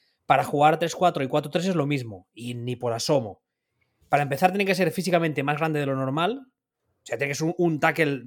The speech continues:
defensive tackle físico, grande, bicharraco, y luego tiene que tener ciertas habilidades, ciertas habilidades con el pass rush por sí mismo. No te vale solamente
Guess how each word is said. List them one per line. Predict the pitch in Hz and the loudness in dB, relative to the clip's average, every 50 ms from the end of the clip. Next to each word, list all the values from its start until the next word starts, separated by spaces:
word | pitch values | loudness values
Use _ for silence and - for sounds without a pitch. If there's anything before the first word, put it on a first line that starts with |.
| 123 - | -16 -20
defensive | 123 123 117 123 135 127 139 151 165 165 - | -20 -18 -8 -6 -4 -4 -4 -4 -4 -2 -2
tackle | 160 151 139 143 131 123 | -2 -2 -2 -2 -6 -6
físico, | - - 170 151 135 185 175 - 196 156 | -6 -8 -8 -6 -4 -4 -2 -2 -2 -4
grande, | 123 - 131 143 156 156 165 208 269 - - _ _ _ _ _ _ _ _ _ | -2 -2 -2 -2 0 -2 -2 -4 -4 -6 -8 _ _ _ _ _ _ _ _ _
bicharraco, | - 123 123 - - 123 117 131 143 160 151 - 202 226 - - _ _ _ _ _ _ _ _ _ _ | -16 -14 -12 -8 -8 -6 -2 -2 -2 -2 0 -2 -4 -4 -6 -8 _ _ _ _ _ _ _ _ _ _
y | 165 170 | 0 2
luego | 175 175 175 208 | 4 4 4 4
tiene | 190 220 208 196 | 2 2 2 2
que | 190 175 | 0 0
tener | 165 165 180 185 | 0 0 0 0
ciertas | 180 - 170 170 175 175 175 185 - - | -2 0 0 0 0 0 0 -2 -2 0
habilidades, | 180 165 160 156 160 156 151 143 139 - - _ | 0 0 2 2 2 2 2 0 -2 -4 -8 _
ciertas | - - 143 143 135 135 - 160 196 - - | -6 -2 0 0 0 0 -4 -6 -8 -8 -8
habilidades | 123 120 127 127 135 151 151 | -8 -6 -4 -4 -4 -4 -4
con | - 165 143 | -2 -2 -2
el | 135 131 | -2 -2
pass | 135 139 139 135 | -2 -2 0 2
rush | 147 151 165 165 - - _ _ - | 2 2 2 0 -4 -12 _ _ -8
por | 143 131 - | -6 -6 -6
sí | - - 135 131 131 131 127 120 135 | -6 -6 -6 -6 -4 -6 -6 -4 -2
mismo. | 180 185 156 127 113 104 104 | -2 -2 -2 -2 -6 -8 -6
No | 120 135 135 | -4 -4 -2
te | 139 156 | 0 0
vale | 147 143 143 147 | 2 2 0 0
solamente | 127 147 151 151 156 156 156 175 175 | -2 -2 -2 -2 -2 0 0 0 -2